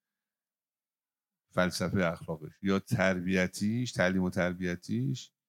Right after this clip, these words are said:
اینا وارد بشم. فقط یه دو-، چند تا روایت براتون راجع به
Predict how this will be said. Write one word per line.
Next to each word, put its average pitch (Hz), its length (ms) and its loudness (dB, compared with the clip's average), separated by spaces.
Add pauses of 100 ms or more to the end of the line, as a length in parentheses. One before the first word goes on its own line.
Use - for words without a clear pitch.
(520)
اینا 113 200 2
وارد 95 380 4
بشم. 98 360 -6
فقط 160 280 0
یه 165 140 4
دو-، 131 460 -2
چند 143 240 -2
تا 143 80 0
روایت 110 440 2
براتون 104 380 -2
راجع 95 220 -2
به 90 200 -4